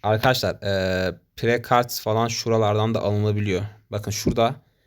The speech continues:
Black Panther kartı var. E, yani çok güzel bir kart değil ama idarelik kullanır. Pre kart olarak. Sonra şurada da vardı yanılmıyorsam. Yani şurada mesela arkadaşlar bir Loki kartı var. Bunu, bunu da idarelik kullanabilir.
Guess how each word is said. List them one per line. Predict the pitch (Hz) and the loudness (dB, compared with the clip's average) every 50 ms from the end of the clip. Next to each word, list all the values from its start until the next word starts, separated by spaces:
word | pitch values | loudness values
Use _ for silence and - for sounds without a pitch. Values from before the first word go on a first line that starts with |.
| _ _ _ _ _ | _ _ _ _ _
Black | - 110 110 117 113 113 | -2 0 0 0 2 2
Panther | 120 104 101 104 117 113 113 113 | 0 0 2 2 2 0 0 2
kartı | 107 101 101 - - 127 | 0 0 0 0 0 0
var. | 120 101 104 - - - _ - | 2 2 0 -2 -8 -14 _ -16
E, | - 110 101 73 73 87 | -12 -10 -8 -6 -4 -2
yani | 101 107 107 | -2 -2 -2
çok | 107 - 147 143 143 - | 2 4 2 2 2 -2
güzel | - 127 135 139 143 | 0 4 4 6 4
bir | 143 131 | 4 2
kart | - 147 139 131 - | 2 0 0 0 0
değil | 147 147 147 | -4 -4 -2
ama | 139 131 127 | -2 -2 -4
idarelik | 127 123 120 117 117 117 117 117 117 113 | -4 0 0 2 2 2 0 -4 -8 -10
kullanır. | - 120 113 107 104 117 127 - - - _ _ _ _ _ _ _ _ _ _ _ _ _ _ _ _ _ _ _ | -10 -8 -6 -4 -4 -4 -6 -8 -12 -14 _ _ _ _ _ _ _ _ _ _ _ _ _ _ _ _ _ _ _
Pre | - 113 104 104 | -2 0 0 0
kart | - 98 95 95 - | 0 -2 -2 -2 -4
olarak. | 98 98 98 98 104 - | -4 -4 -4 -4 -6 -6
Sonra | - - 127 127 123 110 98 104 110 - - _ _ _ _ _ _ _ _ _ _ _ _ _ _ _ _ | -4 -2 -2 0 0 0 0 -2 -4 -8 -16 _ _ _ _ _ _ _ _ _ _ _ _ _ _ _ _
şurada | - - - - 113 117 113 113 110 | -20 -18 -12 -4 -2 0 2 2 2
da | 107 101 | 2 0
vardı | 98 92 92 90 90 - | 0 0 0 -2 -2 -4
yanılmıyorsam. | 87 92 90 90 92 90 87 - - - 110 113 113 - - _ _ _ _ - - - - _ _ - - | -4 -4 -4 -4 -4 -4 -4 -4 -4 -4 -6 -6 -8 -12 -16 _ _ _ _ -20 -20 -20 -20 _ _ -4 0
Yani | 135 127 113 | 2 2 2
şurada | - - - - 151 160 156 156 156 156 | 2 2 4 4 4 4 4 4 4 4
mesela | 151 147 135 - 147 139 | 4 0 2 2 4 4
arkadaşlar | 135 131 127 131 127 - 131 127 131 | 4 4 4 0 0 2 0 0 2
bir | 131 | 2
Loki | 135 135 131 - - | 2 0 0 -2 0
kartı | - 131 123 123 - 120 | 2 2 2 4 2 2
var. | 113 110 117 | 2 2 0
Bunu, | 135 135 135 127 131 | -2 -2 -2 -4 -2
bunu | 131 135 135 | 0 2 2
da | 131 | 2
idarelik | 117 107 110 104 104 101 101 101 101 - | 2 4 2 2 2 2 0 -2 -4 -6
kullanabilir. | - - 107 104 101 101 101 98 98 104 117 - - - | -6 -4 -2 -2 0 0 -2 0 0 -2 -2 -2 -6 -12